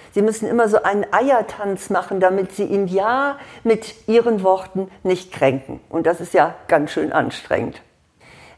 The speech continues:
Er behandelt Sie auch respektlos. Er macht Sie herunter, er demütigt Sie vor anderen. Er geht mit Ihnen einfach nicht respektvoll um. Er drängt Sie auch,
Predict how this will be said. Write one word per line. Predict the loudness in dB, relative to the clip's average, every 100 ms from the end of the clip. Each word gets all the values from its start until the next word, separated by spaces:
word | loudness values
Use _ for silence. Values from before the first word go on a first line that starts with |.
| 0
Er | 2
behandelt | 2 0 0 0 0
Sie | 0 2
auch | 2 0
respektlos. | -6 -4 -6 -6 -10 -6 -6 -8 -18 _
Er | -2
macht | 0 -2 -6
Sie | -2 2
herunter, | 2 2 2 0 0 2 2 0 -8 -20 -8 2
er | 4 6 4
demütigt | 2 2 2 0 -4 -14 -10
Sie | -2 2 2 2
vor | 2 2 2
anderen. | 0 2 4 2 -2 -6 _ -20 -10 -2
Er | 2
geht | 2 2
mit | 0
Ihnen | 0 0
einfach | 0 -2 -2 -4 -2
nicht | -2 -2 -8 -18 -12 -6
respektvoll | -6 -4 -6 -6 -14 -6 -4
um. | -4 -8 -12 _ _ _ _ _ _ _ _ -20 -12 -2
Er | 0
drängt | 2 0 0 -4
Sie | -4 2
auch, | 4 4 2